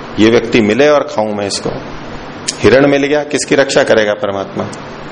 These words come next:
समुद्र में इतनी मछलियां हैं, असंख्य, हमारी संख्या के बाहर, गणना के बाहर, खा रही हैं एक दूसरी मछलियां एक दूसरे को,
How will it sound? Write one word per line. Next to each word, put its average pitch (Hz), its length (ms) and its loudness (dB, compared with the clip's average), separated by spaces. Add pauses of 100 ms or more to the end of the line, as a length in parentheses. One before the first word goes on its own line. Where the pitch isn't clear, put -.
(2250)
समुद्र 123 280 4
में 131 120 2
इतनी 123 220 0
मछलियां 110 520 -2
हैं, - 340 -12
असंख्य, 113 480 0 (140)
हमारी 107 280 4
संख्या 110 360 0
के 107 140 -2
बाहर, 98 280 -2 (300)
गणना 101 320 2
के 104 120 -2
बाहर, 92 220 -4 (720)
खा - 120 4
रही 147 140 4
हैं 156 100 2
एक 139 120 -2
दूसरी 139 280 0
मछलियां 127 400 -2
एक 110 120 -4
दूसरे - 300 -2
को, - 140 -6